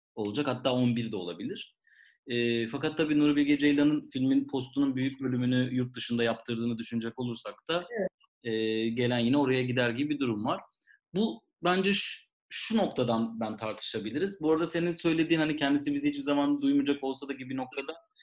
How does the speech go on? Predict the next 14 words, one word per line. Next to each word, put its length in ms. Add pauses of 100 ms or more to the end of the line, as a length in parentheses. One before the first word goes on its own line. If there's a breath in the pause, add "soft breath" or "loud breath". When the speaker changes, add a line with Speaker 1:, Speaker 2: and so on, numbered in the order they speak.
(220 soft breath)
Speaker 1:
ben 100
buna 120
çok 200
katılmıyorum. 540
Nuri 160
Bilge 200
Ceylan 400
kendiyle 420
ilgili 200
yapılan 320
konuşmaların 480
birçoğunu 380
dinlediğini 480
ben 120